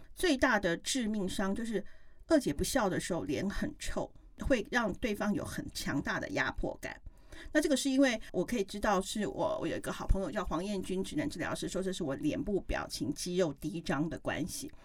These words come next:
那这当然是给我自己一个很好的借口啦，但是我已经活过五十几岁，所有的肌肉也低张了，所以我也应该要自己要，嗯，注意一下。那时候我就没有笑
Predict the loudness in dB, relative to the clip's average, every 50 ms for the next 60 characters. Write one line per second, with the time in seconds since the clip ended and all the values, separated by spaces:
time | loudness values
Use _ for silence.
0 | -20 -18 -18 -12 -12 -8 -4 -2 0 0 2 2 2 2 2 0 0 0 0 0
1 | 0 -2 -4 -4 -4 -4 -4 -4 -4 -4 -4 -6 -6 -4 -4 -4 -4 -4 -6 -4
2 | -4 -4 0 0 0 0 2 0 -2 -2 -2 -2 -4 -4 -2 0 -2 0 0 0
3 | 0 0 -2 -4 -6 -8 -8 -8 -8 -4 -2 -2 -2 -2 0 2 2 2 2 0
4 | -2 -2 2 2 2 2 2 -2 -6 -6 -4 -4 -2 0 2 4 4 4 4 2
5 | 0 -4 -10 -14 -16 2 6 8 10 12 12 12 12 10 8 10 10 10 8 8
6 | 6 6 6 6 6 4 2 2 -2 -6 -8 -8 -8 -8 -2 0 2 2 2 0
7 | -2 -2 2 4 4 6 6 4 2 -2 -8 -10 -10 -10 -10 -6 -2 0 0 0
8 | 0 0 0 0 0 0 -2 -2 -2 -2 2 2 2 2 2 0 0 -2 -2 -4
9 | -4 -2 2 2 4 4 4 2 0 2 2 0 0 -2 -6